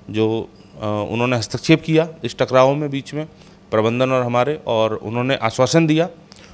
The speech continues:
उन्होंने पहली बात कही कि जो हम लगातार भय का वातावरण की बात कह रहे थे, उसमें माननीय ऊर्जा मंत्री जी ने कहा कि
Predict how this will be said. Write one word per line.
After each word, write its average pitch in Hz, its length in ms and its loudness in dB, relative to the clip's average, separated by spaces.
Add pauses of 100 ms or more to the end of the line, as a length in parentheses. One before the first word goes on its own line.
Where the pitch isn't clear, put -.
(140)
उन्होंने 113 260 -2
पहली 123 300 2
बात 147 240 4
कही 151 260 -2 (460)
कि 123 640 -6 (120)
जो 123 160 0
हम 117 280 0
लगातार 117 400 4
भय 120 180 0
का 139 120 2
वातावरण 127 380 2
की 131 120 -6
बात 123 240 2
कह 131 140 4
रहे 131 80 2
थे, 139 100 -4
उसमें 127 340 -2
माननीय 117 300 -2
ऊर्जा 117 200 -4
मंत्री 113 260 -6
जी 117 120 -4
ने 113 100 -4
कहा 110 240 -2 (640)
कि 113 380 -4